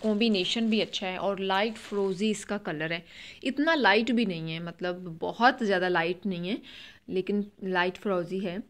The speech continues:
And इसके ऊपर कॉम्बिनेशन धागे का है और स्लीव्स पर जो पैच अटैच है ना कढ़ाई वाला, वो बड़ा अच्छा लग रहा था। और गेंजा का पैच है, ये देख लें आप, इस तरह से इसके ऊपर totally फ्रंट पर धागा वर्क है, मिड से ये ओपन है।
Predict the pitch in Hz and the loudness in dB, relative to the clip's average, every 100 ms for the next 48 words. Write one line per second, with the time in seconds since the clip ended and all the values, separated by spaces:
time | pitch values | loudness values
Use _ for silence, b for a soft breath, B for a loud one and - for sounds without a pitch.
0 | _ 180 190 190 190 190 196 190 220 208 | _ -6 -4 -2 0 0 -2 -4 -2 0
1 | 190 196 190 190 180 175 - 208 226 220 | -2 -2 -2 -2 -2 -4 -2 2 2 2
2 | 214 180 175 185 196 202 175 214 214 233 | -4 -4 -2 -2 -2 -2 -2 -4 0 0
3 | 214 233 - 277 277 277 185 185 - 302 | 0 -2 -2 -2 -2 0 2 2 0 -2
4 | 247 185 196 202 247 233 226 170 170 175 | -2 -2 -4 -6 -4 -6 -6 -6 -4 -6
5 | 196 247 202 170 - 175 160 165 165 175 | -4 -2 -2 -4 -4 -4 -4 -6 -6 -8
6 | B 269 B B B 202 208 196 180 202 | B -20 B B B -4 -2 -2 0 -2
7 | 196 208 185 160 165 180 175 175 165 190 | 0 -2 -2 -2 -4 -4 -2 -4 -6 -6
8 | 170 170 175 - 185 185 180 - 185 196 | -6 -8 -8 -6 -6 -6 -14 -4 -4 -4
9 | 196 196 190 190 202 226 254 202 170 - | -4 0 0 -2 -2 -2 0 -4 -6 -6
10 | 185 214 170 175 202 240 247 233 233 202 | -4 -2 -2 -2 -2 -2 -2 0 2 4
11 | 220 233 240 202 185 175 - 233 247 | 2 0 -2 0 0 0 0 0 0